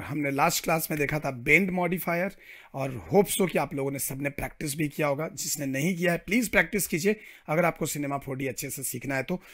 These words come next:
और फाइल भी हमारे साथ शेयर कीजिए ताकि हम आपको उसके ऊपर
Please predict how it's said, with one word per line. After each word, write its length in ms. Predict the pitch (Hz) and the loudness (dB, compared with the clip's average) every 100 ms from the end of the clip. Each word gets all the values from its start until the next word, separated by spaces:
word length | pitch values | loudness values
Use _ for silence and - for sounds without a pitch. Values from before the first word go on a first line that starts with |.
| - | -4
और 100 | 143 | -2
फाइल 360 | - 165 202 240 | 0 6 8 10
भी 80 | 240 | 8
हमारे 240 | 202 190 | 6 4
साथ 160 | 196 170 | 4 4
शेयर 240 | 165 139 | 2 0
कीजिए 240 | 147 151 | -4 -6
ताकि 300 | 143 135 - | -4 -6 -8
हम 280 | 123 160 202 - | -2 0 0 -2
आपको 440 | 135 127 - 160 - | -6 -6 -6 -8 -6
उसके 320 | 139 - - 147 | -8 -8 -4 -4
ऊपर 400 | 123 - 143 | -6 -6 -6